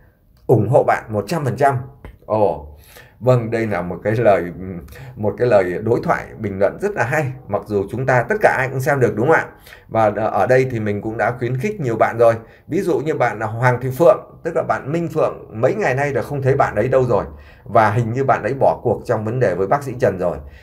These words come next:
À, hoặc là với Đoàn Thị Điệp cũng vậy. Các bạn có vẻ như là bỏ cuộc bởi vì thấy bác sĩ Trần đang tập trung vào với, ờ, ờ, vào với gì nhỉ? Phạm Hoa, đúng không ạ?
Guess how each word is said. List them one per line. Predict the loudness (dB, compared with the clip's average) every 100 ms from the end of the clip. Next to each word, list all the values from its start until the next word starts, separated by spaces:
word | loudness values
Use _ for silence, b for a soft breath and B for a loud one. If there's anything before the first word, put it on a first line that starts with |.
| B
À, | B 4 4 4
hoặc | 2 2 4
là | 2 0 -6
với | -6 -2 -2 -2 -4
Đoàn | 2 2 2
Thị | 2
Điệp | 4 4
cũng | 4
vậy. | 4 2 -2 -20 b b -6
Các | 0
bạn | 2 2 0
có | 0
vẻ | 0 0
như | -4
là | -4
bỏ | 0 0 2
cuộc | 2 0 -2
bởi | -4
vì | -2 -6
thấy | -4 -2
bác | -2
sĩ | -4 -2
Trần | -2 -2
đang | -4 -4 -4
tập | -4 -4
trung | -2 -4 -2
vào | 0 2 2 -2
với, | -4 -4 0
ờ, | 0 0 -2 B B B B
ờ, | B 2 2 2
vào | 2 0
với | 2 0 -2
gì | -4 -6
nhỉ? | -6 -2
Phạm | -2 0
Hoa, | 0 0 -2
đúng | -4 0
không |
ạ? | 0